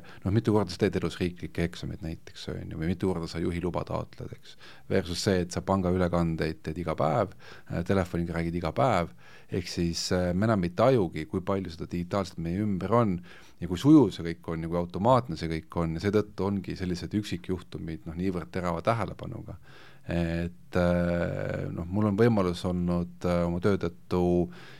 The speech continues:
ikkagi uurida väga paljude erinevate riikide digiühiskondi ja noh, siiamaani ma ütlen, meil on üks riik, kes meist on ees, see on Hiina,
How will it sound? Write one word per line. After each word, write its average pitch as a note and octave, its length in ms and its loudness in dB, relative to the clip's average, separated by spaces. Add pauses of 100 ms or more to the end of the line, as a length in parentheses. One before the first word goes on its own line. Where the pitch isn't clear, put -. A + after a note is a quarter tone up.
(100)
ikkagi F#2+ 300 -2
uurida F2+ 560 2
väga G#2 240 2
paljude F#2 260 0
erinevate F2 380 0
riikide F2 320 -2
digiühiskondi F#2+ 720 0 (580)
ja F2 220 4 (580)
noh, F2+ 400 -6 (160)
siiamaani G#2+ 480 4
ma F2 140 4
ütlen, E2+ 180 -4
meil E2+ 140 2
on G#2+ 100 4
üks - 140 -2
riik, G2 180 0
kes F2+ 240 -8
meist E2+ 240 -2
on G#2 80 4
ees, D3+ 300 2 (140)
see - 120 -10
on E2+ 80 -6
Hiina, C3+ 300 0